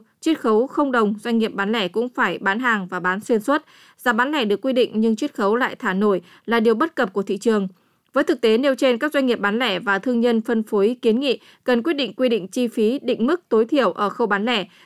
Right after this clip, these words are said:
Chi phí này bắt buộc phải phân phối cho doanh nghiệp bán lẻ bằng quy định cụ thể,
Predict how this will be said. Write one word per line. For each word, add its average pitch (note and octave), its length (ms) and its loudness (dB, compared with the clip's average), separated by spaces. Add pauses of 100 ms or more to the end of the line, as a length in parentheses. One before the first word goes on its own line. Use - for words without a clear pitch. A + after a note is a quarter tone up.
Chi - 120 2
phí C4 160 0
này C4 160 0
bắt D4+ 180 -2
buộc B3+ 200 0
phải F#3+ 140 -4
phân B3+ 220 -2
phối B3 200 0
cho C4 140 -4
doanh A#3 200 -2
nghiệp A3 160 0
bán G3 200 -2
lẻ A#3 180 -2
bằng G3+ 240 -4
quy A#3+ 120 0
định A3 160 -4
cụ G#3+ 160 -2
thể, G#3+ 280 0